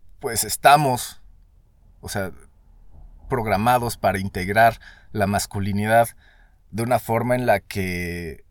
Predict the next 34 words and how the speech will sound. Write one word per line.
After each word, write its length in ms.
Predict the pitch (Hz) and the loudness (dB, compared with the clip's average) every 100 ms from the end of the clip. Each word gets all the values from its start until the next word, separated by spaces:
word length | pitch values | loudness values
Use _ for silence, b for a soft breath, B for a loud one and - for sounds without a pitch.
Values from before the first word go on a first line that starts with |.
| _ | _
a 100 | 87 | -2
veces 300 | 101 120 113 | -2 -4 -4
hasta 260 | 101 - | -6 -4
no 140 | 85 98 | -6 -4
comemos, 600 | 117 120 120 120 117 107 | -4 -2 -2 -2 -4 -4
no 180 | 104 110 | -4 -2
dormimos, 640 | 120 131 131 117 110 104 | -2 -2 -2 -4 -4 -4
no 120 | 110 | -2
vamos 280 | 113 117 110 | -2 -2 -4
a 40 | |
mear, 440 | 113 113 110 117 - | -2 0 -2 -4 -8
¿no? 260 | 98 107 131 _ _ _ _ _ _ _ - - | -8 -6 -8 _ _ _ _ _ _ _ -18 -8
Por 140 | 95 | -8
estar 300 | 92 - 98 | -6 -2 0
muy 200 | 104 120 | 0 -2
metidos 500 | 117 - 117 110 - | -2 -4 -4 -4 -6
haciendo 380 | 85 110 110 107 | -6 -4 -2 0
algo 220 | 104 117 | -2 -4
que 280 | - 98 82 B B B B | -6 -6 -6 B B B B
a 120 | - 92 | 0 0
veces 180 | 120 | 2
a 60 | 120 | 0
mucha 240 | 120 113 | -2 -4
gente 280 | 113 113 120 | -4 -4 -4
le 100 | 107 | -4
da 260 | 92 90 107 | 2 6 8
asco, 320 | 120 - 98 | 6 4 -6
o 60 | 95 | -4
dicen, 300 | 101 98 87 | -6 -6 -6
"Ay, 140 | 101 | -6
yo 80 | 107 | -4
no 140 | 120 | -6
podría", 560 | - 98 101 120 123 123 | -4 -6 -4 0 0 0
¿sí? 240 | 113 135 | -2 -6